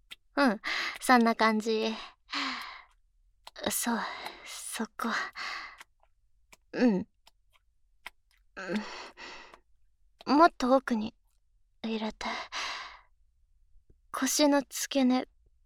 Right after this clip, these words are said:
クリに押し当てたりしてみて。うん。変に動いてアクセント入れるとかしなくていいよ。動き、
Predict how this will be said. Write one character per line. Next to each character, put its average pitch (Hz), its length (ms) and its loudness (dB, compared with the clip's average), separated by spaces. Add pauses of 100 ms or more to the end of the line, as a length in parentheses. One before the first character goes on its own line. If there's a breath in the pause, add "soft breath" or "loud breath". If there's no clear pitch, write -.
(680)
ク - 160 -4
リ 262 160 2
に 202 300 0
押 - 160 -4
し - 240 2
当 226 60 4
て 233 120 -2
た - 140 -6
り - 100 -8
し - 140 -8
て 233 160 -4
み 220 160 -2
て。 - 160 -18 (2000 loud breath)
う 208 160 -2
ん。 190 160 -2 (960 loud breath)
変 262 520 6
に 214 180 4
動 202 280 6
い 254 60 6
て 208 240 0 (400 loud breath)
ア 247 180 8
ク - 120 -4
セ 233 180 6
ン 196 60 2
ト 185 140 -2
入 190 100 6
れ 233 100 10
る 247 100 8
と 202 140 -2
か - 400 -8 (280 loud breath)
し - 280 0
な 277 160 8
く - 120 -6
て 254 440 6
い - 20 6
い - 20 6
よ。 247 200 4 (1700 loud breath)
動 202 300 0
き、 220 360 2